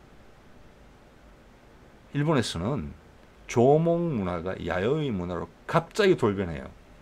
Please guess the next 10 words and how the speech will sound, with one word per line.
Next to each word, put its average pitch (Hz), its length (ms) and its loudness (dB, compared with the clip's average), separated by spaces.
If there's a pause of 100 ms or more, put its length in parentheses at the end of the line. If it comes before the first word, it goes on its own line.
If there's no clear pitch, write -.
(160)
조몽은 139 560 4
뭐냐면 87 480 -2
우리말로 113 400 4
하자면 120 240 2
신석기 - 360 -4
문명인데 85 540 -6
갑자기 123 460 -2
야요이 127 320 2
문명이 90 400 -2
돼요. 80 260 -4